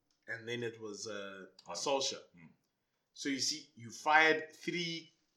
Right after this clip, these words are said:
Speaker 1: three managers.
Speaker 2: Yeah,
Speaker 1: It's
Speaker 2: yeah.
Speaker 1: not about whether they're top quality or not. But at some point, we, I mean, us as big clubs, used to
Speaker 2: Yeah.
Speaker 1: look at the small clubs and we used to say, "Ah,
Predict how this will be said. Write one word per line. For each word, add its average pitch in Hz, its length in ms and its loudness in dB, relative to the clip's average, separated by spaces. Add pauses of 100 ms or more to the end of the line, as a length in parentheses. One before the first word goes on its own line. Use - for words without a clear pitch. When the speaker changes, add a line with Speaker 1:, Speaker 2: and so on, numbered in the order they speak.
(580)
Speaker 1:
three 160 180 -4
managers. 131 720 -6
Speaker 2:
Yeah, 98 200 -4
Speaker 1:
It's - 220 -2
Speaker 2:
yeah. 135 120 -2
Speaker 1:
not 190 80 8
about 160 240 4
whether 147 180 2
they're 123 220 -4
top 135 260 -4
quality 135 400 -2
or 107 100 -4
not. 101 260 -14 (340)
But 120 120 -2
at 139 160 4
some 160 220 6
point, 113 240 -2 (140)
we, 123 400 -4 (480)
I 117 60 -2
mean, 135 180 0 (140)
us 175 200 6
as 131 120 -2
big 135 300 -6
clubs, 104 380 -8
used 165 180 -4
to 190 60 0
Speaker 2:
Yeah. 123 80 2
Speaker 1:
look 147 140 0
at 135 100 2
the 120 80 -4
small 139 420 -6 (280)
clubs 98 440 -6 (240)
and 101 100 -12
we 101 40 -16
used 98 140 -6
to - 60 -4
say, - 180 0
"Ah, - 220 -6